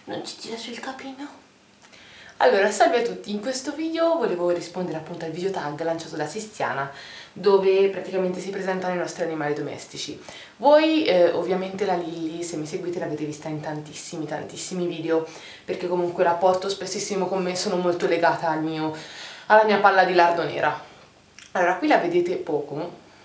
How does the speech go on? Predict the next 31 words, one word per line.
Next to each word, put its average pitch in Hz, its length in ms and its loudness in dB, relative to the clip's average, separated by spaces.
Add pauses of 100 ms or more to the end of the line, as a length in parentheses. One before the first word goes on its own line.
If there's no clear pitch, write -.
(960)
perché 196 160 -10
vuole 180 220 -2
stare - 260 -6
giù - 180 -8
ora, - 260 -8
si - 120 -12
è 202 40 -14
messa 180 240 -12
accucciata. 180 600 -14 (460)
Su, - 180 -10
non 202 160 -2
ti - 100 -8
vuoi - 240 -6
alzare 196 340 -8
un 202 100 -6
pochino 214 640 -10 (420)
per - 120 -14
farti - 380 -10
vedere? 208 680 -4 (100)
A 214 100 -10
sedere? 208 680 -4 (520)
Un 233 140 -8
attimo 226 340 -4
a 214 40 -4
sedere, 220 360 2
ti 220 100 -4
faccio 233 320 -6
le 240 140 0
coccole, 240 400 0
tante 226 360 -4
coccole. 226 640 -4